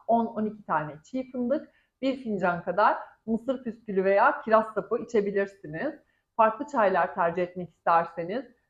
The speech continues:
biberiye çayı, hibiskus çayı, beyaz çay, yeşil çay gibi farklı çay alternatifleri de değerlendirilebilir. Özellikle mısır püskülü ve kiraz sapı çayı iyi bir ödem söktürücüdür.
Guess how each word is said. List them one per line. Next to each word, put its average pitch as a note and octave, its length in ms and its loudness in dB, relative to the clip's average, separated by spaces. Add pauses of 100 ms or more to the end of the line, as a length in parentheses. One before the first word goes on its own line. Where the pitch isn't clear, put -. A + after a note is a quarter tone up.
biberiye G#3 460 8
çayı, F3 320 0 (240)
hibiskus A3 580 -8
çayı, D#3 320 0 (100)
beyaz A3 420 4
çay, D#3+ 240 4 (100)
yeşil A#3 280 -6
çay F3 300 2
gibi A3+ 320 2 (260)
farklı G#3+ 300 4
çay B3 260 2
alternatifleri F#3+ 840 0
de C#4+ 140 -2
değerlendirilebilir. F#3+ 1000 2 (360)
Özellikle C#4 540 0
mısır C4+ 340 -4
püskülü B3 320 -12
ve B3+ 160 -4
kiraz C4 280 0
sapı G#3 240 -8
çayı A#3 240 -4
iyi A#3 240 -4
bir C4 100 -2
ödem G3 440 0
söktürücüdür. D#3+ 760 -8